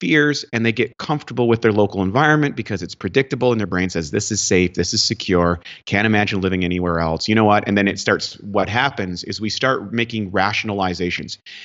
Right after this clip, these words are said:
But at the core is there's a fear and we rationalize away our lives to protect ourselves. And how that ties into our identities is oftentimes, you know, where you live, what kind of home you have, what kind of car you drive, what kind of,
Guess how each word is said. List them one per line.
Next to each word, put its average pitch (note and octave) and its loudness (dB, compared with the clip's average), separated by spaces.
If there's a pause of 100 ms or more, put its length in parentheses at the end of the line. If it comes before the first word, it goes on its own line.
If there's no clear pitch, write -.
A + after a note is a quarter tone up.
(140)
But B2 2
at A#2 -2
the C3+ -2
core D#3+ 4 (400)
is A#2+ 2
there's A#2 2
a - -2
fear G#2 -2 (600)
and A2 2
we A2+ 0
rationalize A2 -2
away G2+ 2
our F#2 -2
lives G2+ 0
to G#2 -2
protect G2+ -4
ourselves. E2+ -2 (580)
And G2 -2
how C3+ 2
that A2+ 0
ties G#2+ -2
into A#2+ 0
our F2+ 0
identities F#2+ -2
is F#2+ -2
oftentimes, G2+ -2 (120)
you A2 -2
know, G#2+ 6
where F#2+ 6
you A2+ 4
live, F2+ 2
what F#2 0
kind G#2+ 0
of G2 0
home F#2+ 0
you F2 0
have, E2 -2
what F2 0
kind G#2+ 0
of G2+ -2
car F#2+ 2
you F2+ 4
drive, D#2+ -2
what E2 0
kind G#2 2
of, G2 0